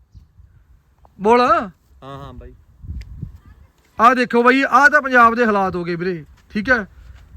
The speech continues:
Speaker 1: ਵੀਡੀਓ ਨੂੰ ਬਾਈ ਸ਼ੇਅਰ ਕਰ ਦਿਓ, ਇਹੋ ਜਿਹੇ ਲੋਕ ਪਤਾ ਨਹੀਂ ਕਿੰਨੇ ਕੁ ਲੋਕਾਂ ਨੂੰ ਠੱਗਦੇ ਆ।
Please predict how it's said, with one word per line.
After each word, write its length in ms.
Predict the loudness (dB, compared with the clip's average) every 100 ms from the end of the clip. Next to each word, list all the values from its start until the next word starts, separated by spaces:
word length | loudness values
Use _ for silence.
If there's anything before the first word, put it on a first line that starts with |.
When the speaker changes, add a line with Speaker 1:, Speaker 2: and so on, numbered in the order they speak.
| -20 -10
Speaker 1:
ਵੀਡੀਓ 340 | -2 0 2 2
ਨੂੰ 80 |
ਬਾਈ 140 | 2 2
ਸ਼ੇਅਰ 260 | 2 2 4
ਕਰ 200 | 2 4
ਦਿਓ, 300 | 6 6 4
ਇਹੋ 380 | 0 -2 0 0
ਜਿਹੇ 140 | 0
ਲੋਕ 340 | -2 -2 -2
ਪਤਾ 180 | -4 -4
ਨਹੀਂ 120 | -4
ਕਿੰਨੇ 300 | -6 -8 -6
ਕੁ 80 | -6
ਲੋਕਾਂ 220 | -6 -6
ਨੂੰ 100 | -4
ਠੱਗਦੇ 300 | -2 -2 -2
ਆ। 100 | -4